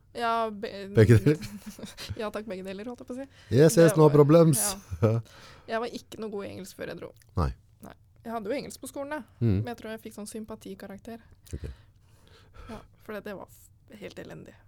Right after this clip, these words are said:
Speaker 1: Ja.
Speaker 2: Han må snakke mye engelsk for å få det til å flyte, egentlig.
Speaker 1: Ja. Nei, så kommer dit.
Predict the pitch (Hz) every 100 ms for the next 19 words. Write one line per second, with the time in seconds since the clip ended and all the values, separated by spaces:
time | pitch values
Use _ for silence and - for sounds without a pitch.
0 | - - _ _ - - 85 87 87 85
1 | - 85 87 78 76 73 - - 82 76
2 | 85 87 - - - 92 95 101 - 208
3 | - _ _ _ _ _ - 269 311 302
4 | 294 277 254 277 285 _ -